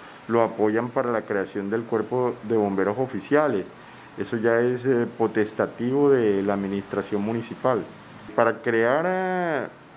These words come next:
la estabilidad tendríamos que desarrollar líneas de negocio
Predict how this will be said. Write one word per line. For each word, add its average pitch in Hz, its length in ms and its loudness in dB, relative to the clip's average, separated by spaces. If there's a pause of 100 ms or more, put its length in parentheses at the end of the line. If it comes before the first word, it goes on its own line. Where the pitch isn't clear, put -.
(140)
la 123 360 2
estabilidad 113 840 -2
tendríamos 127 720 -2
que 143 80 0
desarrollar 110 720 0
líneas 156 540 -4
de 127 100 -4
negocio 110 720 0